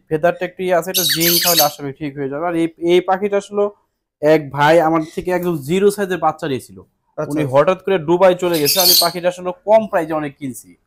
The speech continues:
Speaker 1: অনেক কমে কেনা, আপনাদের আমি কমে দিয়ে দেবো ইনশাআল্লাহ।
Speaker 2: আচ্ছা, এমনি কোনো সমস্যা নাই তো
Speaker 1: না,
Speaker 2: ভাই?
Speaker 1: এমনি কোনো সমস্যা নেই, ফুল সুস্থ সবল একদম।
Speaker 2: আচ্ছা।
Speaker 1: ফুল সুস্থ সবল, কোনো কামড় দেবে না, অ্যাক্টিভ।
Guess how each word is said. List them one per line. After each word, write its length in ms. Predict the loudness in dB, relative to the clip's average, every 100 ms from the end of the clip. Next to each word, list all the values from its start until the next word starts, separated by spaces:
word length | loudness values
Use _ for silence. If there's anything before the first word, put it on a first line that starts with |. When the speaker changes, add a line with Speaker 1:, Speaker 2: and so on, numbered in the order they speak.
| -18
Speaker 1:
অনেক 180 | -14 -10
কমে 220 | -6 -4 -6
কেনা, 300 | -6 -6 -6
আপনাদের 480 | -4 -6 -6 -8
আমি 80 | -8
কমে 280 | -4 -2 -2
দিয়ে 180 | -6 -8
দেবো 140 | -10
ইনশাআল্লাহ। 380 | -12 -16 -20 -20 _
Speaker 2:
আচ্ছা, 240 | -12 -8 -6
এমনি 240 | -4 -2
কোনো 200 | -2 -4
সমস্যা 400 | -4 -4 -4 -6
নাই 120 | -6
তো 100 | -4
Speaker 1:
না, 60 | 0
Speaker 2:
ভাই? 180 | 6 6
Speaker 1:
এমনি 180 | 6 4
কোনো 180 | 4
সমস্যা 360 | 4 4 4 2
নেই, 100 | -4
ফুল 320 | 0 4 4
সুস্থ 300 | 4 -6 -6
সবল 280 | -10 -6 -6
একদম। 220 | -6 -10
Speaker 2:
আচ্ছা। 200 | -12 -10
Speaker 1:
ফুল 220 | -6 -6
সুস্থ 280 | -6 -10 -10
সবল, 220 | -8 -8
কোনো 220 | -6 -6 -2
কামড় 380 | 0 0 -2
দেবে 180 | -4 -6
না, 60 | -4
অ্যাক্টিভ। 400 | -4 -6 -20